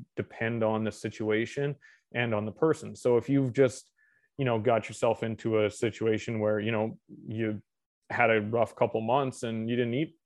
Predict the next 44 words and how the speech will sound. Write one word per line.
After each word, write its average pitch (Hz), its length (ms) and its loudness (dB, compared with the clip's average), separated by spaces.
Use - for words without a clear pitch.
for 147 180 4
a 120 40 4
few 127 200 2
months, 113 280 0
you 117 60 -4
might 117 160 0
be 123 60 2
able 113 80 6
to 101 100 0
bounce 107 240 0
back 104 240 -6
quickly. 151 320 0
But 107 160 -2
if 110 140 -2
you've 110 140 -2
been 110 160 0
doing 127 260 0
this 110 100 -4
for 107 120 -10
five, 110 260 -2
ten, 110 200 -6
fifteen 107 360 -6
years, 123 360 0
again, 117 280 2
it's 107 120 -2
like 107 280 4
you've 113 160 -2
been 107 120 0
digging 120 220 4
this 110 140 -2
hole 117 260 4
for - 140 -4
a 107 80 0
long 110 280 -2
time. 107 360 -8
So 104 240 -2
I 104 80 0
don't 107 120 -2
know 107 220 -4
how 113 140 -4
long 107 240 -4
it's 101 120 -10
gonna 101 160 -8
take 107 320 -4